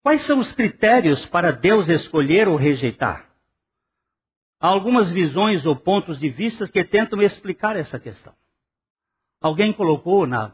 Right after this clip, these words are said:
no, no Facebook essa semana um negócio, eu não sei nem como é que foi, porque a bi-,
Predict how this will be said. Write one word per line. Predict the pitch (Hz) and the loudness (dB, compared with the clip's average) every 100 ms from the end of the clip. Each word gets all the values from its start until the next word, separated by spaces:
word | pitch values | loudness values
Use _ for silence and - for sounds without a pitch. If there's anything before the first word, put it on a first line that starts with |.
| _ _ | _ _
no, | 123 127 - | -18 -18 -20
no | 120 120 | -20 -16
Facebook | - 139 - - 165 156 | -4 -4 -4 -12 -6 -6
essa | - 135 | -6 -8
semana | 139 117 156 170 | -8 -2 0 0
um | 131 113 | -2 -4
negócio, | 123 123 139 - | -6 -4 -6 -6
eu | 180 | -12
não | 175 | -4
sei | 196 | -4
nem | 196 | -4
como | 233 190 | -4 -6
é | |
que | 175 | -6
foi, | - 220 | -6 -8
porque | - 170 | -2 -4
a | |
bi-, | 139 156 | -4 -10